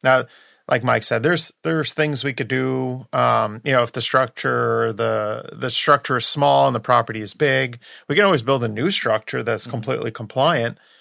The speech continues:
Speaker 1: and then create a, um, physical disconnect between the new structure
Speaker 2: Mm-hmm.
Speaker 1: and the old structure so that you could save the old structure. But not every lot has that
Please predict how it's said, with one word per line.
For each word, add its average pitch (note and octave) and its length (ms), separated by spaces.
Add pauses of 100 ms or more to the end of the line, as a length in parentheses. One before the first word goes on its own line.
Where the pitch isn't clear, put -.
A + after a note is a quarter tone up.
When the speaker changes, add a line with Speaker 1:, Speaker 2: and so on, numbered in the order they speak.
(260)
Speaker 1:
and B2+ 160
then A#2+ 380
create A#2 680
a, G#2+ 440
um, G2+ 360 (200)
physical B2 540 (460)
disconnect B2 600
between A#2 420
the A2+ 80
new C3 140
structure A#2 560 (220)
Speaker 2:
Mm-hmm. A#2+ 140
Speaker 1:
and A2 80
the A#2 80
old F3 180
structure A2 580 (200)
so - 140
that A2+ 140
you A2 100
could G#2+ 140
save G3 320
the A#2 160
old G#2+ 160
structure. G#2+ 360
But C3+ 180
not F3+ 400 (380)
every C#3 320
lot C#3+ 360
has A#2+ 340
that A#2 380